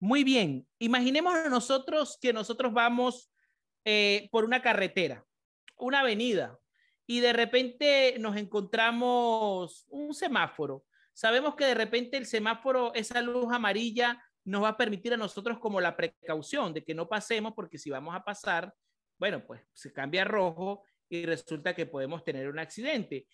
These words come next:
En la radio, las comas significan esos, eh, <clears throat> esos, ese símbolo, esa luz amarilla,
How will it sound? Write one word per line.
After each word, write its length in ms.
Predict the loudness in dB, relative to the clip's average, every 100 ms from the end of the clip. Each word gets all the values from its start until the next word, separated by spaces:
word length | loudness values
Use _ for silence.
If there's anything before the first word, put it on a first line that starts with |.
| _ _ -2
En 160 | 0 2
la 100 | 2
radio, 680 | 4 4 2 0 0 -2 -10
las 380 | -2 0 0 0
comas 340 | 0 0 -2
significan 680 | -6 -8 -6 -8 -4 -6 -6 -2
esos, 520 | -2 -2 -4 -6 -10 _ _ _ _
eh, 720 | 0 2 4 4 4 4 2 -4 -6
<clears throat> 400 | -4 -4 -8 -14 _ -6
esos, 500 | -4 -2 -6 -8 -20 _ _ -8 -2
ese 220 | -2 -2
símbolo, 480 | -2 0 2 2 2
esa 180 | 2 -2
luz 320 | -2 -6 -6
amarilla, 600 | -4 0 0 -2 -6 -14